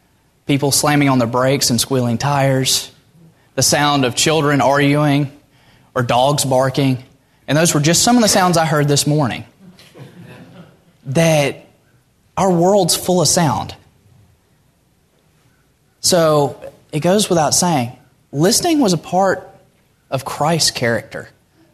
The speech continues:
and a large part of his ministry. And a lot of times it's easy to overlook that.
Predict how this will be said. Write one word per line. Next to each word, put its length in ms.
and 140
a 40
large 400
part 200
of 60
his 120
ministry. 600
And 120
a 40
lot 180
of 60
times 220
it's 220
easy 260
to 140
overlook 540
that. 360